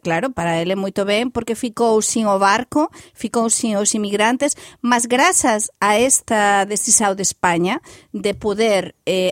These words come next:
acoller este barco, que, por certo, vai chegar no fin de semana, non é? Con seiscentos e tal, eh, migrantes, grazas a iso, hoxe temos unha reunión decisiva precisamente, que xa falaremos depois, entre o Macron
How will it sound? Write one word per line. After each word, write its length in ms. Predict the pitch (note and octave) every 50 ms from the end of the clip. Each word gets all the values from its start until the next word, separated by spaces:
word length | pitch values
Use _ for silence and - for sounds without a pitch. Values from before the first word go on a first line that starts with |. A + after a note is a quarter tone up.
| - -
acoller 560 | G#3+ - - G#3+ F#3 F#3+ F3+ F3 F3 E3 -
este 240 | - G3 - - D#3+
barco, 240 | G3 G#3 A3 -
que, 160 | B3+ - G#3+ -
por 80 | G#3
certo, 320 | - - G#3 F#3+ - F#3 F3+
vai 160 | F3+ F3 -
chegar 320 | - F#3+ E3+ E3+ D#3 D#3
no 80 | D#3+ D#3+
fin 240 | - - E3+ E3 E3
de 80 | E3
semana, 480 | - - F3 E3 D#3+ D#3+ E3 F#3 G3+ G3+
non 160 | F3 E3 E3+
é? 80 | F#3+ F#3+ -
Con 80 | F#3 F3
seiscentos 560 | E3 - F#3+ - - F3 F3 - F#3+ - -
e 80 | F3+ E3
tal, 320 | F3+ F3 E3 D#3+ - -
eh, 320 | - D#3+ D#3+ D#3+ D#3+ D#3
migrantes, 800 | D#3 D#3 D#3+ E3+ E3+ E3 D#3+ D#3 D#3 D#3+ D#3+ - E3+ G3+ - - - - - - - - - -
grazas 480 | _ A3+ A3+ C4+ D#4+ D#4+ - D#4 C4+ -
a 160 | A#3+ G#3+ G#3
iso, 400 | G#3+ A3+ - - B3 B3 C4+ - _ _
hoxe 400 | - C4 D4 D4+ - - D4 C4+
temos 320 | - A#3+ A3 A3+ A#3+ -
unha 160 | A#3+ A3 G#3
reunión 400 | G3+ G3+ F#3+ F#3 F#3 F#3 F#3 F#3
decisiva 720 | F#3 F#3 - - A3 - - B3 B3 A#3 F3+ C#3+ B2+ - - _ _ _
precisamente, 840 | - F#3 D#3 - - - - A3 G#3 F#3+ F3+ E3+ E3+ - G#3+ G#3+ - - B2+ - - - -
que 120 | - E3+ D#3
xa 180 | - F#3+ F#3
falaremos 460 | - - F#3 F3 E3 E3+ E3+ E3+ E3+
depois, 440 | - E3+ F3 - G3+ G3+ A#3 A#3+ - A3
entre 260 | G3+ F#3 - F3 E3+ F3
o 80 | F3
Macron 640 | F3 F3 F3 - - G3+ G3 F#3 F3+ F3 F3 D#3+